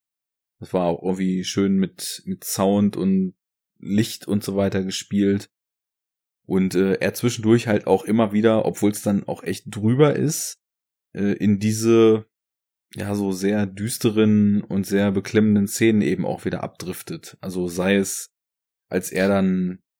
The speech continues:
unterwegs ist, wo die erste Nummer mit dem, äh, wie du schon sagtest, mit dem entführten Auto oder mit dem geklauten Auto, wo sich dann dieser Shootout entlädt, der halt auch eigentlich eher eine Action-Szene ist, aber trotzdem halt auch echt spannend gemacht.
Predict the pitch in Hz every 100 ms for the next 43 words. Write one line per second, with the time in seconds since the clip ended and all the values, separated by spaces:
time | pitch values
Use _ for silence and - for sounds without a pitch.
0 | _ _ _ _ - 101 95 95 104 107
1 | - 104 104 - 101 98 98 98 - -
2 | _ _ - - - 101 104 - 104 -
3 | 98 101 101 101 98 98 92 98 95 92
4 | 98 _ _ _ - - - 101 98 -
5 | 95 95 - 92 - 95 92 - 90 -
6 | 101 - 92 90 - 92 107 110 92 92
7 | 92 92 90 - 95 98 - 92 101 107
8 | 101 104 _ _ _ _ _ _ _ 98
9 | 98 95 98 98 95 92 - 120 - 98
10 | 104 - 101 101 98 - 101 101 107 110
11 | - 98 95 101 - 95 - 95 - -
12 | 95 82 95 - 104 - 104 101 - -
13 | 95 98 - 104 - 101 104 - 95 -
14 | 101 - - 101 101 95 92 110 - -
15 | -